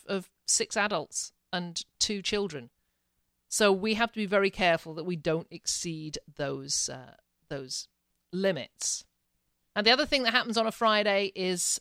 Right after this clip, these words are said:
over-occupancy requests. And this is because of this, these occupancy restrictions, that when we book out any property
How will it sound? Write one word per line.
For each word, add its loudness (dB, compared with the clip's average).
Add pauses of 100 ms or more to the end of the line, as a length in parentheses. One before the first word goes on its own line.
(120)
over-occupancy 0
requests. -6 (160)
And 0 (320)
this 4
is -4
because 2
of 4
this, -2 (260)
these -2
occupancy -4
restrictions, -6 (1300)
that 4 (140)
when 2
we 0
book 2
out 0 (300)
any 4
property -6